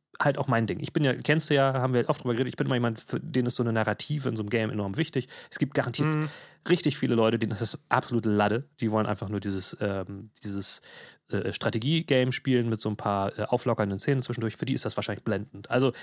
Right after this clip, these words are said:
Speaker 1: ich bin nicht
Speaker 2: Ja.
Speaker 1: enttäuscht, aber ich ha-, irgendwie wirft mich das manchmal raus, dieses
Speaker 2: Also siebzig Prozent des Spiels sind gut, dreißig Prozent hättest du nicht
Speaker 1: Sagen wir es
Speaker 2: gebraucht.
Speaker 1: mal so, genau. Und ich rede halt viel über das, was mir dann an dreißig Prozent nicht gefällt. So.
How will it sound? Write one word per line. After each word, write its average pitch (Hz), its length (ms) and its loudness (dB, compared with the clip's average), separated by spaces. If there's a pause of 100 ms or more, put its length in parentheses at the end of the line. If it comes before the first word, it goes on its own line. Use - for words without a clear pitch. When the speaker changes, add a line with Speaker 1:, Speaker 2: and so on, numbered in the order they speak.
(120)
Speaker 1:
ich - 160 -6
bin 202 140 4
nicht 170 100 6
Speaker 2:
Ja. 127 60 2
Speaker 1:
enttäuscht, 190 500 4 (120)
aber 123 380 4
ich - 200 -4
ha-, - 80 0 (1080)
irgendwie 147 360 0 (120)
wirft 175 220 2
mich 139 100 2
das - 180 -2
manchmal 107 280 -2
raus, 95 480 -4 (260)
dieses - 300 -6
Speaker 2:
Also 135 120 -4
siebzig 202 440 2
Prozent 170 340 0
des 139 80 -2
Spiels 147 280 -2
sind 123 120 -4
gut, 135 260 -6
dreißig 123 320 -4
Prozent 117 400 -6
hättest 113 220 -4
du - 40 -2
nicht - 20 2
Speaker 1:
Sagen 113 260 6
wir 104 60 6
es 98 80 2
Speaker 2:
gebraucht. 104 140 -4
Speaker 1:
mal - 20 -2
so, 90 200 -6
genau. 92 360 2
Und 107 160 0
ich - 160 -6
rede 127 240 6
halt 107 160 4
viel - 160 2
über 110 120 4
das, 107 200 2
was 110 180 -2
mir 104 120 0
dann 104 120 0
an 104 140 -2
dreißig 104 300 -4
Prozent - 300 -8
nicht 107 140 -12
gefällt. - 500 -10 (220)
So. - 240 -12